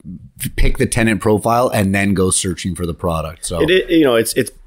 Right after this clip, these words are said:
Speaker 2: it's basic. Like, if you t-, if you went to business school or did, like, a, a B com or something, like, you would, uh, like, y-, you know, from the, from the very start, when you examine the marketing process, the marketing process starts with the product. I mean, co-, a great company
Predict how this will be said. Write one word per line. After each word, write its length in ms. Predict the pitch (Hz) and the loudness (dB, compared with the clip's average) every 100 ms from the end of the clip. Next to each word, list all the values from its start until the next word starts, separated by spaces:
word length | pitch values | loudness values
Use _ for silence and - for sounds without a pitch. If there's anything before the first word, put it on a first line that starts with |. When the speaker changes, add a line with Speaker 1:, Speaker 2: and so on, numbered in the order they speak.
| - | -2
Speaker 2:
it's 160 | 131 - | -2 0
basic. 400 | 123 127 147 113 | 0 2 2 2
Like, 100 | 110 | 2
if 80 | 110 | 2
you 100 | 110 | 0
t-, 80 | - | 0
if 100 | 113 | 0
you 80 | 113 | 2
went 100 | 135 | 2
to 60 | 95 | 0
business 300 | 95 104 - | 0 0 -2
school 200 | - 90 | -2 -2
or 60 | |
did, 140 | 92 92 | -2 -2
like, 160 | 90 | -2
a, 260 | 90 87 87 | -2 -2 -2
a 40 | 87 | -4
B 180 | 90 95 | -4 -4
com 220 | 92 87 | -4 -4
or 60 | 85 | -6
something, 300 | 90 87 87 | -6 -8 -8
like, 80 | |
you 100 | 87 90 | -6 -4
would, 80 | 92 | -4
uh, 100 | 92 - | -6 -6
like, 160 | 95 - | -6 -6
y-, 120 | 104 - | -14 -12
you 160 | 98 | -8
know, 80 | 98 | -8
from 200 | 90 107 | -4 -4
the, 60 | 104 - | -4 -4
from 180 | - 117 | -2 0
the 80 | 101 | 0
very 240 | 107 113 | 0 0
start, 520 | 107 - 95 95 - _ | 0 -2 0 -2 -4 _
when 140 | - 98 | -8 -6
you 220 | 90 87 | -6 -8
examine 380 | 101 90 98 98 | -10 -4 0 0
the 80 | 92 | 0
marketing 460 | 87 90 95 90 82 | 0 0 0 -4 -4
process, 560 | - 80 82 - - | -4 -4 -4 -6 -6
the 80 | - | -2
marketing 320 | 101 107 117 | -2 2 0
process 420 | 107 92 95 90 | 2 0 0 -2
starts 420 | - - 98 90 - | -4 -4 -2 -2 -4
with 100 | 87 | -8
the 60 | |
product. 520 | - 85 78 53 - | 0 0 0 -6 -8
I 20 | 92 | -4
mean, 160 | 95 | -4
co-, 160 | - 117 | -4 -4
a 100 | 104 | -4
great 280 | 90 101 98 | 0 0 0
company 540 | 101 98 87 87 87 | -2 2 2 2 0